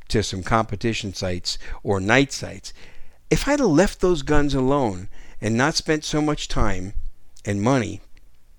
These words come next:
changing them and spent that time and money taking more classes, practicing more,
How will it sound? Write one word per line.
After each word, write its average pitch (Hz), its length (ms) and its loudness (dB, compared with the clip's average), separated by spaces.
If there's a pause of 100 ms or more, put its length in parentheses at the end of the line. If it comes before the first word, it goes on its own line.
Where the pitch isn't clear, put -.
(400)
changing 165 600 2
them 87 260 -8 (420)
and 113 160 0
spent 175 340 4
that 160 200 2
time 139 380 4
and 117 120 4
money 127 440 2 (560)
taking 131 420 6
more 107 180 2
classes, 135 680 0 (300)
practicing 139 640 2
more, 120 400 4